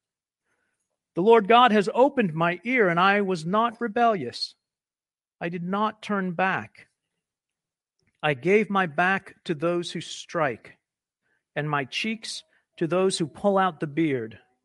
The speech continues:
I hid not my face from disgrace and spitting. But the Lord God helps me.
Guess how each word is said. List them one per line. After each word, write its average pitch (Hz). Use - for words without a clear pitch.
I 156
hid 208
not 233
my 208
face 208
from 156
disgrace 190
and 160
spitting. 117
But 143
the 160
Lord 170
God 170
helps 196
me. 110